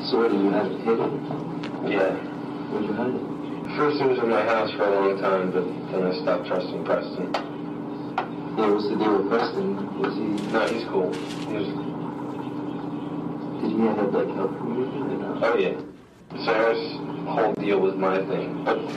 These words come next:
Speaker 2: I had planned Sarah's situation for me to be interrogated by cops. Like, that was the whole part of my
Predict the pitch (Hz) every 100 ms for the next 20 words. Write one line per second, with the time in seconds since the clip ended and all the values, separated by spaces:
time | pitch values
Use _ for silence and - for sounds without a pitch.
0 | - - - - - - - 170 139 -
1 | 143 135 143 151 147 - - - - 131
2 | 131 131 - - - - - - - -
3 | - - - - 147 131 127 - 135 135
4 | - - 131 120 113 113 - 113 104 95
5 | 98 - - - - 120 - - - -
6 | 101 92 101 - - - - - - -
7 | - - - 95 - 117 113 - 131 120
8 | 117 117 110 98